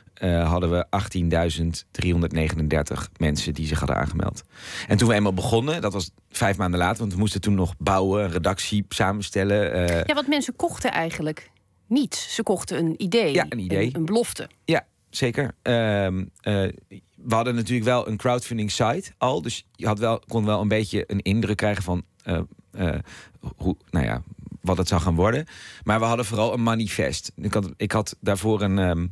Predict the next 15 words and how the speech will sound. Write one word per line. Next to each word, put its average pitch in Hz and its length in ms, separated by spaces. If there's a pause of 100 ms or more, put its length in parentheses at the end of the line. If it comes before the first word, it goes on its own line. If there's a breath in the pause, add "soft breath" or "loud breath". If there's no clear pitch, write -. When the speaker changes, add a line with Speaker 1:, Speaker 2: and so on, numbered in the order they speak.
(320)
Speaker 1:
boekje 127 280
geschreven, 120 400
De 95 80
Nieuwsfabriek, 123 640 (300 loud breath)
over 110 560 (140 loud breath)
wat 113 200
er 110 60
volgens 95 280
mij 95 200
allemaal 98 240
mis 92 280
is 82 120
met 87 160
de 87 60
journalistiek. 82 600